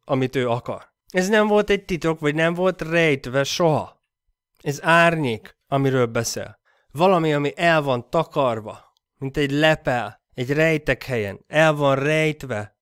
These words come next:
Ez nem ilyen. Ez nem egy bizalmas információ. Mióta ez történik, ott vagyok. A kezdetektől fogva. És most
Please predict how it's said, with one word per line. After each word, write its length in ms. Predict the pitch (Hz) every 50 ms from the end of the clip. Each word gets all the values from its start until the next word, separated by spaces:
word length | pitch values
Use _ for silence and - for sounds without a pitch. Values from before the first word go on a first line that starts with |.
| _ _
Ez 180 | 147 139 135
nem 240 | 151 175 175 170 175
ilyen. 280 | 165 131 113 107 98 - _ _ _ _ _ _ _ _
Ez 160 | - 139 135
nem 160 | 170 190 202
egy 160 | 196 180 170
bizalmas 560 | 165 180 196 180 175 185 180 180 190 196 -
információ. 1080 | 202 180 170 160 143 - 135 120 113 110 110 107 101 98 101 - - - 90 - 113 _ _ _ _ _
Mióta 440 | - 143 180 214 226 214 208 - 196
ez 240 | 196 202 202 - -
történik, 580 | - 190 190 190 180 - 180 170 175 165 -
ott 240 | - 180 180 170 -
vagyok. 640 | 160 165 170 160 143 131 104 101 - _ - _ _ _ _ _
A 80 | _ 147
kezdetektől 840 | - - 180 175 175 170 170 170 170 165 180 165 _ _ 185 175 175
fogva. 480 | 170 - - 175 143 110 104 104 _ _ _
És 200 | 135 120 - -
most 640 | 131 143 190 240 220 214 208 - - - - -